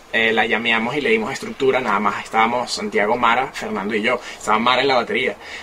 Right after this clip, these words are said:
Armando jamás en su vida había tocado esta canción y, y recuerdo que le costó bastante grabarla, terminó todo sudado,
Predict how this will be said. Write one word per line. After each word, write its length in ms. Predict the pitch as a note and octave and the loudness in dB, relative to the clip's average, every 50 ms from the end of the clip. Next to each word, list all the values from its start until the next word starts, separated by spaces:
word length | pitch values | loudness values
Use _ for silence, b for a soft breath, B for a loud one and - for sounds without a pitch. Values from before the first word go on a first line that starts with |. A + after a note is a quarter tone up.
| B | B
Armando 340 | B - A#2 A2+ A2+ B2 C#3 | B 0 2 2 2 2 4
jamás 280 | C#3 C3+ B2 B2+ B2+ C#3+ | 2 4 4 2 2 0
en 80 | D3 | 2
su 80 | D3 C#3+ | 4 6
vida 160 | C3+ C#3 C3+ | 6 6 8
había 160 | C#3 C#3+ C#3 | 6 4 4
tocado 260 | C3+ C#3+ C3 A#2 A#2 B2+ | 4 0 2 2 2 2
esta 160 | B2+ - G#2+ | 2 0 -4
canción 300 | F#2+ A2+ - - A#2+ D3 | -4 -4 -2 -2 0 0
y, 80 | C#3+ | 0
y 360 | G#2 F#2 F2+ - G#2 A2 G#2+ G2+ | 0 -2 -6 -6 -4 -2 -2 0
recuerdo 380 | G2+ G#2+ G2 G#2 G#2+ A#2 B2 | 0 0 0 2 2 2 2
que 220 | A#2+ C3+ B2 A2+ G#2 | 4 4 4 4 2
le 160 | G#2 G#2 G#2 | 2 0 -4
costó 240 | G#2+ G#2 - G#2+ G#2+ | -4 -6 -4 -2 0
bastante 340 | G#2+ G2+ - A#2+ A#2 A#2+ | 0 0 -2 -6 -4 -2
grabarla, 400 | C3 C3 A#2 G2 G2+ A2+ A2+ G#2 | 0 2 4 4 4 2 2 -2
terminó 300 | G2+ G2+ G2 F#2+ G2 F#2 | -6 -6 -8 -8 -8 -8
todo 240 | F2 - G#2+ A2+ B2 | -6 0 2 2 2
sudado, 320 | - - A2 G#2 G2+ E2+ | 2 2 2 4 4 2